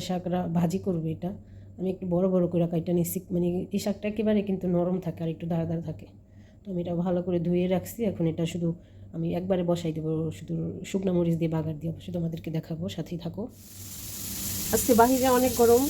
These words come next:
তাই আজকে ভাবতেছি প্রচণ্ড গরমে এই যে বোম্বাই মরিচ দিয়ে আমি এই শাক রান্না করব। দেখছেন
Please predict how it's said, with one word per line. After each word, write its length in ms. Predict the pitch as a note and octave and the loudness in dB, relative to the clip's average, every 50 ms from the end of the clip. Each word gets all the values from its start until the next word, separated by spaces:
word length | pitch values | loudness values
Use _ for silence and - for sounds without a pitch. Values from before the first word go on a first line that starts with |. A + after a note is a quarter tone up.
| E4 - - | -2 -2 2
তাই 120 | A3+ G#3+ A3 G#3+ | 4 4 4 4
আজকে 140 | G#3 - A3 G3 | 4 2 4 4
ভাবতেছি 320 | G3 F#3+ - - G#3 - G3+ - | 4 4 4 0 -2 -2 -2 0
প্রচণ্ড 260 | - A#3 C4+ C#4 C4+ C4+ A#3 A3+ | 0 4 4 6 6 8 8 8
গরমে 320 | A3+ A3+ A#3+ A#3+ A#3+ B3+ D4 D4 - G#3 | 8 8 8 8 8 6 6 4 4 2
এই 60 | G3 F#3+ | 2 2
যে 40 | F#3+ F3+ | 2 2
বোম্বাই 240 | F#3+ F#3+ G3 F#3+ F#3 F#3 | 2 2 4 4 4 4
মরিচ 220 | F#3 F#3+ G3+ G3 G3 G3+ | 4 4 4 4 4 6
দিয়ে 160 | G#3 G#3 G#3+ A#3 B3 G#3+ | 6 8 8 8 6 6
আমি 120 | F3 F3 F#3 F3+ | 2 2 0 0
এই 40 | F3+ - - | 0 0 2
শাক 140 | G3 F3+ F3 F#3 | 2 2 4 4
রান্না 240 | F#3+ F3+ F3 E3+ E3 - | 4 4 2 0 -2 -4
করব। 180 | E3+ E3 E3+ F3 G3 - F#3+ F#3+ - - - - - - - - - - - - - - - - A3 | -4 -4 -4 -4 -2 -2 -2 -2 -4 -4 -6 -6 -6 -6 -6 -6 -4 -4 -4 -4 -4 -4 -4 -2 0
দেখছেন 320 | G#3 G3 - - G#3+ A#3 | 0 0 0 2 2 2